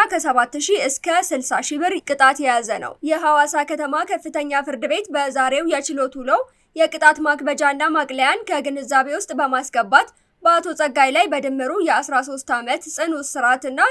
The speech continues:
የሃያ አንድ ሺህ ብር የገንዘብ መቀጮ ቅጣት ውሳኔ ማስተላለፉን የሲዳማ ክልል ፍትህ ቢሮ ምንጮች ለኢትዮጵያ ኢንሳይደር ገልጸዋል። ፍርድ ቤቱ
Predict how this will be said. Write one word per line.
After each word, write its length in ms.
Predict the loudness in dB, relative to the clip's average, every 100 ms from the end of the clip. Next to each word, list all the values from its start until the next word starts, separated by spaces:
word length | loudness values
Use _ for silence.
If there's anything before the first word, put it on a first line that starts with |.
| 2
የሃያ 360 | 0 2 2 2
አንድ 220 | 0 -2
ሺህ 180 | -6 0
ብር 140 | 0 2
የገንዘብ 500 | -2 -2 -4 -4 -6
መቀጮ 340 | -8 -4 -4 -4
ቅጣት 320 | -6 2 2 0 _ _
ውሳኔ 360 | -10 -2 0 0 0
ማስተላለፉን 800 | -2 0 2 2 2 -4 -6 -8
የሲዳማ 720 | -2 0 0 -2 0 2 2
ክልል 280 | 0 -2 -4
ፍትህ 280 | -4 -6 -8
ቢሮ 180 | -6 -6 -4
ምንጮች 360 | -6 -4 -4 -2
ለኢትዮጵያ 480 | -4 -4 -10 -8 -8
ኢንሳይደር 480 | -6 -6 -4 -4
ገልጸዋል። 520 | -4 -6 -4 -6 -6 -8 _ _
ፍርድ 220 | -8 -4
ቤቱ 240 | -2 -2